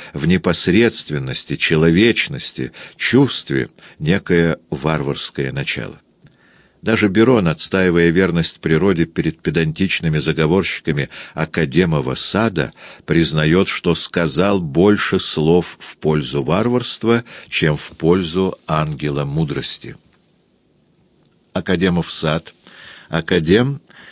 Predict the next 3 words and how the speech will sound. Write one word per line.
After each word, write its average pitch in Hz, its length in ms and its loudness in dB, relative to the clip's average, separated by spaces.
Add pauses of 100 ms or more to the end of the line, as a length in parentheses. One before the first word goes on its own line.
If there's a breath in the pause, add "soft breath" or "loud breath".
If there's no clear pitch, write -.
(140 loud breath)
древнегреческий 90 1040 2
мифический 85 1000 -2
герой. 73 480 0